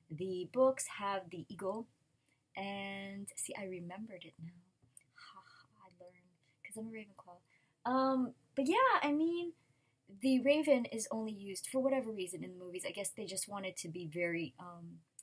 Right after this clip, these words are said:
uh, what's the word? Uh, I guess, uh, just very obvious with it, 'cause raven, Ravenclaw. Uh, literal.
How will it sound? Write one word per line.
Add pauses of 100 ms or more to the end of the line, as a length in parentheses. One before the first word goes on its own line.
(480)
uh, (1160)
what's
the
word? (720)
Uh, (1500)
I
guess,
uh, (1500)
just
very
obvious
with
it,
'cause
raven, (220)
Ravenclaw. (580)
Uh, (560)
literal.